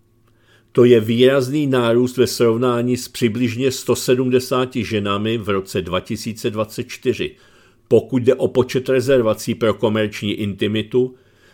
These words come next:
Byl to pro nás na Světovém ekonomickém fóru další letošní rok, řekl Berger.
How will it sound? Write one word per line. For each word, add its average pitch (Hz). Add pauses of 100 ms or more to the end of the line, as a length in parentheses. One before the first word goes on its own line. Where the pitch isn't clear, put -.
(140)
Byl 123
to 127
pro 117
nás 123 (140)
na 107
Světovém 123
ekonomickém 110
fóru 95
další 104
letošní 101
rok, 71
řekl 95
Berger. 71